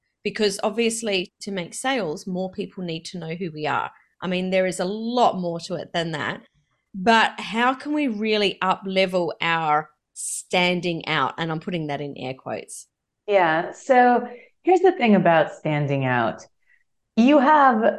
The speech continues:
Speaker 2: a very few humans on a planet of billions who stand out to the planet.
Speaker 1: Mm-hmm.
Speaker 2: And your average person and your average small business owner, your average coach, is not interested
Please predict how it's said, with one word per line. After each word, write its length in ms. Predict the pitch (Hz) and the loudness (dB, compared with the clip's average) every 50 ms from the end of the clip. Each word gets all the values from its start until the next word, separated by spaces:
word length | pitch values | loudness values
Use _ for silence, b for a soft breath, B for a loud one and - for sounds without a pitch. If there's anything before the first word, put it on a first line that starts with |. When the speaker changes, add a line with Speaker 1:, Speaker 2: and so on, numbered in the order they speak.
| - - _ _ _ - | -6 -16 _ _ _ 2
Speaker 2:
a 80 | - | 4
very 440 | 214 185 175 240 262 277 285 269 226 | 4 6 6 8 8 8 6 6 2
few 420 | 208 - - - 196 202 196 190 | 0 -4 -6 -2 0 2 4 4
humans 560 | 185 170 151 160 170 165 160 156 151 147 135 143 | 4 4 4 4 4 4 4 2 2 0 0 0
on 140 | 147 143 | 0 0
a 40 | 147 | 0
planet 460 | 143 - - 180 170 160 165 165 160 | -2 -2 0 2 2 4 4 4 4
of 240 | 151 139 127 127 - | 2 2 0 -2 0
billions 680 | - 151 139 135 123 104 67 60 60 57 - - - - _ _ _ _ _ | 2 4 4 4 4 2 0 0 -2 -4 -8 -12 -14 -20 _ _ _ _ _
who 100 | - 185 | 0 0
stand 400 | 175 180 - - 175 175 170 160 | 0 0 2 2 4 4 4 4
out 380 | 170 160 151 151 143 - - - | 4 4 4 4 2 0 -6 -16
to 160 | - - 175 160 | -6 -2 0 0
the 100 | 143 139 | 0 0
planet. 680 | - - - - 139 127 120 117 110 - 202 208 - - - _ _ _ _ 185 | -2 -4 -4 -2 0 0 0 -2 -4 -6 -8 -10 -10 -14 -20 _ _ _ _ -10
Speaker 1:
Mm-hmm. 280 | 196 165 190 175 175 233 | -8 -6 -6 -4 0 2
Speaker 2:
And 140 | 180 175 | 4 4
your 140 | 160 196 208 | 6 6 6
average 460 | 226 254 277 277 233 240 226 214 - | 6 6 4 4 2 0 -2 -4 -4
person 340 | - - 170 160 165 - 165 | -2 0 0 0 0 -2 -2
and 80 | 156 156 | 0 0
your 100 | 165 175 | 2 2
average 220 | 190 185 175 175 | 2 2 0 0
small 300 | 175 - 175 156 151 147 | 0 2 2 2 4 4
business 400 | 151 147 135 151 143 139 135 - | 2 0 0 0 -2 -2 0 0
owner, 420 | 139 131 127 127 127 143 180 185 202 | 0 0 2 2 2 0 0 -2 0
your 120 | 156 147 | 0 2
average 380 | 143 151 147 143 151 143 143 - | 2 2 2 0 -2 -4 -4 -6
coach, 320 | - - 139 131 135 - b b b b b _ _ - | -2 0 2 2 0 -2 b b b b b _ _ 0
is 180 | - 311 294 294 | 2 2 6 6
not 240 | 320 330 330 330 | 6 6 8 8
interested 1000 | 339 330 330 311 320 311 311 277 - - - - 240 214 175 147 - - - - | 8 6 6 6 4 2 2 2 0 -2 0 2 4 4 4 4 2 -2 -10 -16